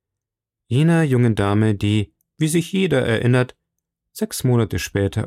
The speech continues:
wohlauf und verheiratet in New York aufgefunden wurde.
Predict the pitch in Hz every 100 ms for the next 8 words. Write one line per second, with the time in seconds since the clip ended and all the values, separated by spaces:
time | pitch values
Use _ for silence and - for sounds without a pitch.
0 | 110 175 214 - 107 110 - - 135 160
1 | 127 120 95 85 90 90 104 - 123 127
2 | - 156 175 98 82 - 95 80 - -
3 | 101 - 87 92 82